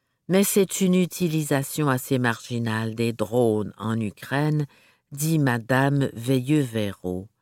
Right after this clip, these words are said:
Les drones servent surtout pour faire de la reconnaissance. Et ça n'est pas cost efficient de pirater ces drones-là. De toute manière,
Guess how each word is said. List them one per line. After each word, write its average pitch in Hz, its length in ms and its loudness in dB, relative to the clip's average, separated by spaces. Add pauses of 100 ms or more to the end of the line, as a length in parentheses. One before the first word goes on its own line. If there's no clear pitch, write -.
(400)
Les 165 200 4
drones 120 640 -2
servent 139 420 0
surtout - 520 -2
pour 139 260 -4
faire 139 340 -2
de 120 140 -4
la 101 160 -4
reconnaissance. 135 1160 -4 (1160)
Et 170 160 2
ça - 420 0
n'est 202 180 4
pas 190 300 2 (160)
cost - 460 -2
efficient 139 640 0 (240)
de 131 160 2 (100)
pirater 120 680 -2
ces 120 260 -4
drones-là. 98 760 -4 (960)
De 156 100 2
toute - 300 -4
manière, 113 600 -6